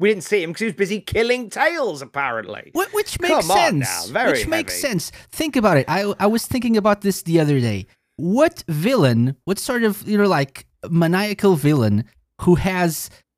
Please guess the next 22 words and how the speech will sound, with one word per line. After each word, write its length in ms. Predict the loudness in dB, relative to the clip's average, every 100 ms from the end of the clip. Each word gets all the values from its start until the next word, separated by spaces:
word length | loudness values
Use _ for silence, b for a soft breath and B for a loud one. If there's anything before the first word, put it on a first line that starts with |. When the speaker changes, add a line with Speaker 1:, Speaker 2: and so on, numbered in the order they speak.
| 0
Speaker 2:
all 180 | 2 4
the 160 | 6
money 320 | 6 6 6
in 140 | 6 6
the 80 | 4
world 340 | 4 2 0
to 260 | -2 0 2
build 480 | 2 2 2 2 2
robots 580 | 2 4 0 -2 -4 0
and 400 | 2 2 0 0
contraptions 720 | -2 0 -2 -4 -2 0 2
and 180 | 2 2
machines 520 | 0 0 2 2 2
and 260 | 2 0
spaceships 880 | -2 -6 -2 -2 -2 -6 -6 -6 -8
and 100 | -8
stuff, 400 | -8 -4 -4 -6 _ _ _ _ -20 -14
eh, 300 | -12 -10 -10 -10
w-, 400 | -8 -8 -8 -10
which 500 | -8 0 0 -2 -12 -12 _ _
villain 640 | -10 -6 -2 0 4 4 6
would 300 | 8 6